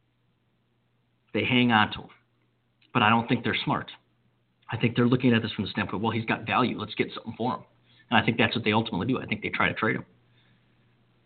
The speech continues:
And with the cap space that Cleveland has and the players that I can see on Green Bay that Cleveland may want, that could be a really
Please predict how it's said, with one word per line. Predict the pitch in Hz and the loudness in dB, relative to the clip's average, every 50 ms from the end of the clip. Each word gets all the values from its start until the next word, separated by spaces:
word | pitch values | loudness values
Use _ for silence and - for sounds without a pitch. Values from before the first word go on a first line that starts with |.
| _ _ _ _ _ _ _ _ _ _ - | _ _ _ _ _ _ _ _ _ _ 4
And | 101 98 95 95 95 95 - - _ _ _ _ _ _ _ _ _ _ _ _ _ _ _ _ _ _ _ _ _ _ _ _ _ _ | 6 6 6 6 4 0 -2 -8 _ _ _ _ _ _ _ _ _ _ _ _ _ _ _ _ _ _ _ _ _ _ _ _ _ _
with | - 127 123 113 - | 2 2 2 2 2
the | 110 | 0
cap | - - 123 117 117 - - | 0 2 2 2 2 0 -2
space | - 127 123 127 - | 0 0 0 0 -2
that | 120 - | -6 -6
Cleveland | - - 135 123 120 107 107 | 0 2 2 2 2 0 0
has | 110 104 98 104 147 165 160 - - - _ _ _ _ _ - | 0 0 2 2 0 -2 -4 -10 -20 -20 _ _ _ _ _ -2
and | 117 110 101 95 - - - _ - | -2 0 0 -2 -4 -8 -14 _ -20
the | - | -16
players | - - 139 123 117 120 123 123 - | -6 0 2 4 4 4 4 2 0
that | 120 101 90 - | -2 -4 -2 -2
I | 92 101 113 | 0 0 0
can | 113 - 120 - - - | 0 0 -2 -6 -4 -2
see | 123 123 113 | -2 -2 0
on | 98 98 | -2 -4
Green | 101 113 113 110 110 | -2 -2 -2 0 0
Bay | 110 107 117 | 0 0 0
that | 123 - - | -2 -4 -6
Cleveland | - 131 120 117 110 104 104 | -2 -2 -2 0 0 0 2
may | 107 104 | 2 2
want, | 98 101 98 110 165 - - - - _ _ _ _ _ _ _ _ - | 2 4 4 4 2 2 -2 -12 -20 _ _ _ _ _ _ _ _ -8
that | - - | -4 0
could | - 262 | 0 2
be | - 233 | 4 4
a | 139 | 4
really | 123 123 123 120 117 120 131 131 143 156 180 175 | 4 2 0 2 4 6 6 6 6 4 2 0